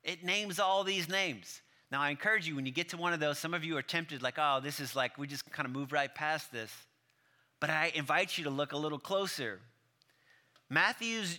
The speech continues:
genealogy starts off sounding really impressive. So it begins this way, "An account of the genealogy of Jesus the Messiah,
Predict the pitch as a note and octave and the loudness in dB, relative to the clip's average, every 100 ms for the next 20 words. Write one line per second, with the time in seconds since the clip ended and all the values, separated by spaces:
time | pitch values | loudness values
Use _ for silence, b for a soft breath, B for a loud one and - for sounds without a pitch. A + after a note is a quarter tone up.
0 | E3 C3 G3+ G3 G3+ G#3+ F3+ D#3+ - A3+ | -4 0 0 4 4 4 2 0 -2 0
1 | A#3 B3 G3+ G3 A3 - G#3+ G#3 G3+ E3 | 0 -2 -2 2 2 2 0 2 0 2
2 | G#3+ A3+ A3 - G3+ F#3+ B2+ G#2 - - | 4 4 0 4 4 4 2 -8 -12 -20
3 | - B B B B - F#3 F3 G3 F3 | -20 B B B B -2 4 4 4 2
4 | E3+ D#3 A#3 E3+ G#3+ E3+ C3 A2 D#3 D#3 | 2 2 2 2 -2 2 0 2 2 0
5 | - A3+ D#4 - - D#3 C#3+ C3 A3 A#3+ | 2 2 0 -4 -4 -2 -2 -4 -4 0
6 | G3+ G3 F3 F3 C3+ A#2 C#3+ E3 E3+ - | 2 2 0 -2 -2 -4 -2 -2 -4 -6
7 | C#3+ C#3 - A#3 D3+ G2 | -6 -6 -4 -2 -2 -4